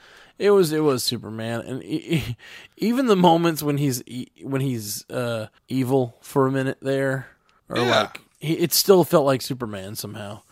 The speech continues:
Speaker 1: more so
Speaker 2: Yeah.
Speaker 1: than any other, uh, incarnation we've seen yet, or any version, any movies thus far.
Speaker 2: Hmm. I've seen a lot of versions, but I see what
Speaker 1: I,
Speaker 2: you're
Speaker 1: I,
Speaker 2: saying.
Speaker 1: I mean, I mean, in this universe, sorry, it, it's
Speaker 2: Yeah.
Speaker 1: more, more so than Man of Steel, more so than B V S.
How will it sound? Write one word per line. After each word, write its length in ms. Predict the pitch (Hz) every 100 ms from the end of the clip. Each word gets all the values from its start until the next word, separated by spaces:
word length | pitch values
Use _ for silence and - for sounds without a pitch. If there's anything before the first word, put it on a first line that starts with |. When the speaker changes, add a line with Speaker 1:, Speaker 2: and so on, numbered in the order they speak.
| - - -
Speaker 1:
more 320 | 139 156 170
so 220 | - 170
Speaker 2:
Yeah. 80 | 151
Speaker 1:
than 100 | 143
any 260 | 131 139 135
other, 500 | 131 127 120 113 -
uh, 340 | 117 113 110 107 _ -
incarnation 760 | 123 113 135 127 120 120 -
we've 160 | 113 107
seen 280 | - 117 107
yet, 180 | 98 - -
or 80 | 123
any 240 | 120 127
version, 560 | 110 117 117 117 113 101 -
any 120 | 107
movies 420 | 110 113 104 107 -
thus 180 | 107
far. 340 | - 104 110 - 403
Speaker 2:
Hmm. 140 | 392 - _ -
I've 120 | 277 254
seen 140 | 208
a 60 | 156
lot 140 | 135
of 80 | 113
versions, 460 | 117 104 98 - - -
but 280 | 175 175 - _ -
I 80 | 170
see 60 | 165
what 40 | 185
Speaker 1:
I, 20 |
Speaker 2:
you're 80 | 180
Speaker 1:
I, 40 |
Speaker 2:
saying. 140 | 160
Speaker 1:
I 100 | 170
mean, 400 | 175 170 151 135 -
I 120 | 139
mean, 180 | 139 123
in 200 | 120 107
this 340 | 110 - -
universe, 400 | 107 90 95 -
sorry, 300 | - 87 82 - - _ - - - - _
it, 140 | 147 151
it's 200 | 151 156
Speaker 2:
Yeah. 20 |
Speaker 1:
more, 280 | 175 160 165
more 260 | 175 170
so 140 | 165 156
than 180 | 147
Man 140 | 143 127
of 80 | 117
Steel, 200 | 131 117
more 200 | 113 110
so 120 | 120
than 120 | 107
B 120 | 110
V 180 | 98 85
S. 300 | - - -